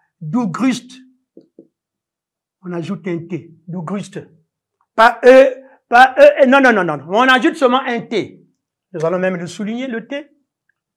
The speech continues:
Et troisième personne, ce sera pareil. On ajoutera un T seulement.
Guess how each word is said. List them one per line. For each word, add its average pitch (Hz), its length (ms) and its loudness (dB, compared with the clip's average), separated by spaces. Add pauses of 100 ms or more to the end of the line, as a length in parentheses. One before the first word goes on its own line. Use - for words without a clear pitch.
(440)
Et 240 420 -6
troisième 277 480 4
personne, 277 540 0
ce - 160 -8
sera 240 680 -4
pareil. 190 540 -2 (760)
On 202 120 -10
ajoutera 190 640 -8 (2500)
un 214 180 -8
T 220 320 -10
seulement. 214 840 -2